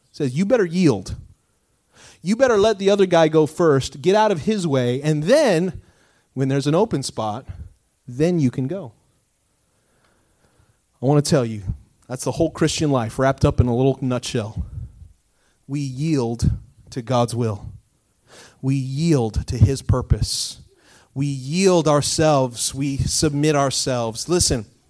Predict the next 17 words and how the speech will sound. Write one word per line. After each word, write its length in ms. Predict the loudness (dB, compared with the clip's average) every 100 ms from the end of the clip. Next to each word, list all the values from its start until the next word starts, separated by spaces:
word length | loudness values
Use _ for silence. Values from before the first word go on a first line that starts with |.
| -20 _ _ _ -20 _ _
we 160 | 0 4
are 120 | 4
praying 500 | 2 2 2 0 0
and 140 | -2
we 120 | 2
are 100 | 2
fasting 500 | 2 -2 0 -2 -2
in 100 | -4
preparation 680 | -2 -2 0 -2 -2 -4 -8 -14 _ -20 _ _ _ _ _ _ _
for 160 | 0 4
this 220 | 6 4
revival 600 | 0 2 2 0 -4 -16 _ -14
that 120 | -12
is 80 | 0
happening 460 | 0 0 -8 -8
next 240 | -8 -8 -8
week, 200 | -8